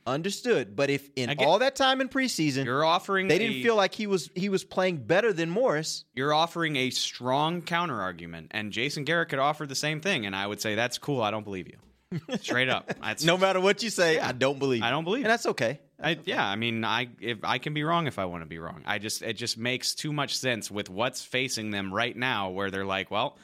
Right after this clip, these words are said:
Speaker 2: it's really good that we decided to keep our most injury-prone running back on the shelf 'cause now we got him."
Speaker 1: Yeah.
Speaker 2: I just, and, and if they didn't do it on purpose, then it's a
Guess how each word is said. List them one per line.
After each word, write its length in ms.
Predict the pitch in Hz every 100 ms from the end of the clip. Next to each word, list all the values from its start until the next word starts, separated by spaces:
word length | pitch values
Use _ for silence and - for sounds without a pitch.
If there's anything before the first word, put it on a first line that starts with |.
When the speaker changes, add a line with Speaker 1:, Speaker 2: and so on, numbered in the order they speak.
| - - - _ _
Speaker 2:
it's 120 | - 120
really 180 | 120
good 220 | 113 131 120
that 120 | 110
we 60 |
decided 360 | 107 107 120 113
to 60 | 107
keep 220 | 123 117
our 100 | 107
most 280 | 107 101 113
injury-prone 560 | 110 110 101 117 110
running 240 | 110 127 98
back 240 | 98 95
on 120 | 101
the 60 | 98
shelf 460 | - 139 117 - _ _
'cause 160 | - 90
now 160 | 95
we 60 | 104
got 200 | 117 131
him." 120 | 85 - _ _ _
Speaker 1:
Yeah. 140 | 92 101 _ -
Speaker 2:
I 160 | 95
just, 300 | 95 92 - _
and, 200 | - 101
and 200 | - 120
if 100 | 127
they 160 | 139 120
didn't 300 | 92 143 170
do 160 | 185
it 80 | 185
on 140 | 185
purpose, 440 | 175 185 190 202 -
then 440 | 104 110 104 98 -
it's 240 | 107 107 101
a 260 | 95 90